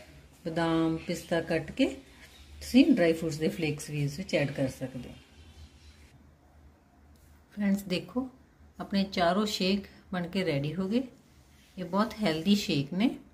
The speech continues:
ਤੁਸੀਂ ਇਹਨਾਂ ਨੂੰ ਬ੍ਰੇਕਫਾਸਟ ਵਿੱਚ ਜਾਂ ਮਾਰਨਿੰਗ ਵਿੱਚ ਯੂਜ਼ ਕਰ ਸਕਦੇ ਹੋ। ਗੂੰਦ ਕਤੀਰੇ ਦੀ ਤਸੀਰ ਵੀ ਠੰਡੀ ਹੁੰਦੀ ਹੈ, ਦੁੱਧ ਵੀ ਆਪਾਂ ਠੰਡਾ ਯੂਜ਼ ਕੀਤਾ ਹੈ। ਇਹ ਗਰਮੀਆਂ ਦੇ ਬਹੁਤ ਹੈਲਦੀ ਸ਼ੇਕ ਨੇ। ਦੁੱਧ ਵੀ ਆਪਣਾ ਕੰਪਲੀਟ ਫੂਡ ਹੁੰਦਾ ਹੈ।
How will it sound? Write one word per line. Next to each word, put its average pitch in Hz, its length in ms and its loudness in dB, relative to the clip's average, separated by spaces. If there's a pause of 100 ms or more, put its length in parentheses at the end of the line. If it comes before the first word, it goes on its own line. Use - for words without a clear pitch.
(240)
ਤੁਸੀਂ 185 240 -2
ਇਹਨਾਂ 185 140 2
ਨੂੰ 202 100 8
ਬ੍ਰੇਕਫਾਸਟ 180 640 0
ਵਿੱਚ 220 240 -6
ਜਾਂ 196 100 2
ਮਾਰਨਿੰਗ 165 460 0
ਵਿੱਚ 170 180 -10
ਯੂਜ਼ 170 220 -6
ਕਰ 139 180 -2
ਸਕਦੇ - 420 -4
ਹੋ। 320 120 -2 (1500)
ਗੂੰਦ 196 280 4
ਕਤੀਰੇ 202 340 0
ਦੀ 202 100 2
ਤਸੀਰ 185 420 -2
ਵੀ 180 100 0
ਠੰਡੀ 202 360 4
ਹੁੰਦੀ 202 300 6
ਹੈ, 202 120 4 (480)
ਦੁੱਧ 165 280 -6
ਵੀ 208 120 2
ਆਪਾਂ 208 220 2
ਠੰਡਾ 202 320 4
ਯੂਜ਼ 208 380 4
ਕੀਤਾ 202 380 0
ਹੈ। 208 100 -2 (560)
ਇਹ 196 60 -4
ਗਰਮੀਆਂ 185 380 4
ਦੇ 190 100 2
ਬਹੁਤ 208 280 2 (160)
ਹੈਲਦੀ 170 320 4
ਸ਼ੇਕ 160 340 0
ਨੇ। 226 240 2 (1700)
ਦੁੱਧ 190 240 0
ਵੀ 233 140 6
ਆਪਣਾ 214 240 2
ਕੰਪਲੀਟ 208 560 4
ਫੂਡ 202 360 2
ਹੁੰਦਾ 180 300 2
ਹੈ। 302 100 -4